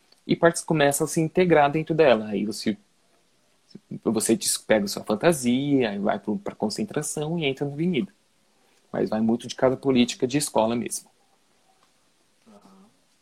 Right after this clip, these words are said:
Speaker 2: E vocês têm acesso, assim, tipo, a quem escreve o enredo e, e, sei lá, madrinha de bateria, tudo, tudo, tudo muito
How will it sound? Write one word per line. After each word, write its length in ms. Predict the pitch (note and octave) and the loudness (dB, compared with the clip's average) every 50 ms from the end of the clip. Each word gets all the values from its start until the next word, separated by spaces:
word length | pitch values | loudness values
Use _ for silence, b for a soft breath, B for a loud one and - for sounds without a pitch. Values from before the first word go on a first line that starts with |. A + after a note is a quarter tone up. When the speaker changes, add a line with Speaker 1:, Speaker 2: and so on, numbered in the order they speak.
| _ _ _ _ _ | _ _ _ _ _
Speaker 2:
E 500 | G#3+ A2+ A2+ A2+ A2+ A#2 A#2 A2 A2 A2 A2 | -20 -20 -18 -18 -18 -18 -18 -20 -20 -20 -20
vocês 340 | A2+ C3 C3 - - D3 C3+ _ | -20 -20 -20 -20 -20 -20 -20 _
têm 200 | E3+ D#3+ D#3 D3 | _ -20 -20 -20
acesso, 440 | C#3 C#3 - C3 C#3 F3+ F3 - B2+ | -20 -20 -20 -20 -20 -20 -20 -20 -20
assim, 200 | B2+ _ E3 E3+ | -20 _ -20 -20
tipo, 520 | - _ _ _ - B2 A#2 A2+ G#2+ G#2+ A2 | -20 _ _ _ -20 -20 -20 -20 -20 -20 -20
a 80 | A2 - | -20 -20
quem 480 | _ A#2+ B2 C3 C3+ B2+ A#2 A2 G#2 G2 F#2+ F#2+ G2 | _ -20 -20 -20 -18 -18 -18 -18 -20 -20 -20 -20 -20
escreve 440 | - _ _ A#2+ A2 A2+ - G#3+ G3+ | -20 _ _ -20 -20 -20 -20 -20 -20
o 40 | G3+ | -20
enredo 880 | G3 C3 F2+ _ F#2 F2+ F2 G2+ B2 C3+ A#2+ G2 F2+ E2+ - E2+ E2+ D#3+ D#3+ _ _ _ _ _ _ _ _ _ _ _ | -20 -20 -20 _ -20 -20 -20 -20 -20 -20 -20 -20 -20 _ -20 -20 _ _ _ _ _ _ _ _ _ _ _ _ _ _
e, 360 | F2 - F3 F3 F2 E2+ _ _ D#2+ D#2 - - _ _ _ _ _ | -20 -20 -20 -20 -20 -20 _ _ _ -20 -20 -20 _ _ _ _ _
e, 160 | G#2 G2 _ _ _ _ | -20 -20 _ _ _ _
sei 120 | A#3+ A3+ | -20 -20
lá, 320 | - A3+ C4 C4 A#2 G2+ | -20 -20 -20 -20 -20 -20
madrinha 1040 | F#2+ F2+ F#2+ G2+ G#2 G#2+ G2+ G2 F2+ F2+ F#2+ G2+ G#2+ A2+ C3 C#3+ C3 A#2 G#2+ G2+ F#2+ | -20 -20 -20 -20 -20 -20 -20 -20 _ _ -20 -20 -20 -20 -20 -18 -18 -18 -18 -20 -20
de 100 | F#2 G2+ | -20 -20
bateria, 840 | G2+ G#2+ G#2 - _ G#2+ G2 F#2+ F2+ F#2 F#2 G#2+ B2 - - - G3+ - | -20 -20 -20 -20 _ -20 -20 -20 -20 -20 -20 -20 -20 -20 -20 -20 -20 -20
tudo, 340 | _ D#3+ E3 F#3 D#3+ B2 A#2 _ | _ -20 -20 -20 -20 -20 -20 _
tudo, 440 | _ C#3+ D3 D#3 C#3+ B2 A2 G2+ G2 G2 _ _ | _ -20 -20 -20 -20 -20 -20 -20 -20 _ _ _
tudo 200 | C3+ D3 D#3+ D#3 | -20 -20 -20 -20
muito 460 | D3+ D3+ C3+ _ C#3 C3+ B2 A2+ | -20 -20 -20 _ -18 -18 -18 -18